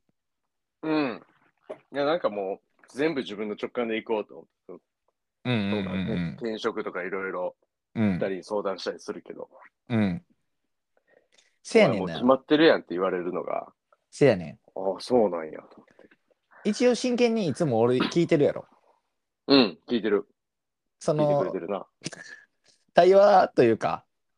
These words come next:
Speaker 1: うん。
Speaker 2: 「どうなん？」とか、「これでもこういう考え方もあるんちゃうか？」とか。
Speaker 1: うん。
Speaker 2: やっぱ一時間、まあ、小一時間ぐらい話し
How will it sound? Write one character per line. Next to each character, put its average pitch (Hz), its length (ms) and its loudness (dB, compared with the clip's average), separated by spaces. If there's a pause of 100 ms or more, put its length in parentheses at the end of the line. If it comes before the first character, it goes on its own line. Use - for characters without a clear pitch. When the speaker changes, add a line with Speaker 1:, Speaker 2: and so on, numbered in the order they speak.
(220)
Speaker 1:
う 113 60 -6
ん。 101 180 -6
Speaker 2:
「ど 143 180 6
う - 20 2
な 123 140 0
ん？」 170 100 -6
と - 80 -12
か、 - 180 -18 (520)
「こ 117 100 -2
れ 110 100 4
で 117 100 2
も 104 100 -4
こ 131 120 0
う 127 60 2
い - 20 2
う 127 180 -2
考 135 180 -6
え 139 60 -4
方 135 200 -2
も 120 80 -6
あ 123 60 -2
る 160 80 -2
ん 143 60 -6
ち 147 80 -6
ゃ 151 60 -2
う 151 40 -4
か？」 160 180 -4
と - 120 -20
か。 - 180 -20 (520)
Speaker 1:
う 117 80 -2
ん。 101 180 -4 (540)
Speaker 2:
や - 80 -4
っ - 20 -2
ぱ 151 60 2
一 185 180 -2
時 220 100 -2
間、 202 400 -4
ま 123 340 0
あ、 - 80 -18 (100)
小 208 180 4
一 202 160 -4
時 202 80 -4
間 208 140 -2
ぐ 214 80 0
ら 180 60 4
い - 20 2
話 151 340 -4
し - 20 -10